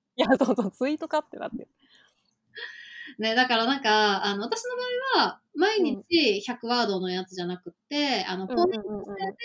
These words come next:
Speaker 2: 制で、三百
Speaker 1: はいはいはいはい。
Speaker 2: ワードで
Speaker 1: うんうんうんうん。
Speaker 2: してもらえるって、都度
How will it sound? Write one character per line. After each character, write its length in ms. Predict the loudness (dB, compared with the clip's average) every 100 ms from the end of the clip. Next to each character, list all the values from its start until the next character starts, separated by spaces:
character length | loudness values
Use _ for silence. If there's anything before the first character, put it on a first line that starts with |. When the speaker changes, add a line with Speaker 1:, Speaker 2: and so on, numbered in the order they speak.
| 0
Speaker 2:
制 60 | 0
で、 240 | 0 -6 _ _ -18
三 240 | -8 -6 -4
百 80 | -6
Speaker 1:
は 60 | -6
い 40 |
は 100 | -4
い 20 |
は 40 | -2
い 20 |
は 80 | 0
い。 40 |
Speaker 2:
ワ 60 | 0
ー 20 |
ド 80 | -2 -4
で 380 | -6 -4 -4 -8 _ _ _
Speaker 1:
う 80 | -6
ん 100 | -6
う 160 | -4 -8
ん 100 | -8
う 80 |
ん 360 | -10 -8 -8 -8
う 20 |
ん。 280 | -12 _ -10
Speaker 2:
し 40 |
て 80 | -4
も 100 | -2
ら 120 | -2
え 40 | -4
る 60 |
っ 20 | -6
て、 100 | -8
都 300 | -8 -4 -2
度 220 | -2